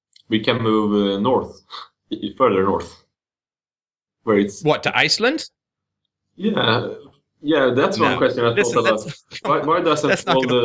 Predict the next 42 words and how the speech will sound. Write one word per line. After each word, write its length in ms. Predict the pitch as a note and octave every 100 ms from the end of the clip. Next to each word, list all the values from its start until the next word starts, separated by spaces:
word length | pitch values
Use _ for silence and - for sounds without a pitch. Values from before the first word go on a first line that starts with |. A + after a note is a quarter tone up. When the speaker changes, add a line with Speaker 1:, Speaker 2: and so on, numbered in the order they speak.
| A#2 A2+
Speaker 1:
the, 60 | A2
why 160 | C#3+
doesn't 340 | C#3+ C3+ C3 B2
all 180 | A#2+
the 400 | A#2 A2 G#2+ G#2+ -
free 160 | B2
market 360 | A#2+ A2+ A2+ A2
people 360 | A#2 A2+ A2 G#2+
move 200 | A2 G#2+
to 60 | G#2
Iceland? 380 | B2 A#2+ F#2+
It's, 160 | G2+ -
like, 220 | G#2 G2+
three 180 | - A#2
hundred 200 | A2 G#2
thousand 280 | G#2+ G2+ G2
people 260 | A#2+ A2 G#2+
living 220 | A#2 G#2
there, 260 | F#2 F#2 - _ _ _
and 160 | G#2+ G#2
then 160 | A2 A2
you 360 | G#2 G#2 - _ _
take 280 | A2 G#2+ G#2
it 100 | G2
over 460 | A2+ G2+ F#2+ - -
like, 340 | G2 F#2+ - -
uh, 680 | E2+ D#2+ D2 C2+ C2+ B1+ B1 _ _ -
others 300 | A2+ A#2 -
do 420 | G2 G2 G2+ - _
with 160 | G2 F#2+
voting. 540 | F#2+ F#2+ F#2+ A2+ - _ _ _ _ _ _ _ _ _ _ -
Speaker 2:
No, 140 | G3
but 340 | F3+ F3 A#2
there's 180 | D3+ D3+
weapons 280 | F#3 F#3 D3
of 60 | C3+
mass 180 | B2+
destruction. 460 | - A2 B2 - G2+
Let's 160 | D3 -
take 220 | F#3+ D#3+
a 40 |
complete, 640 | C#3+ A#2+ - D3 C#3 -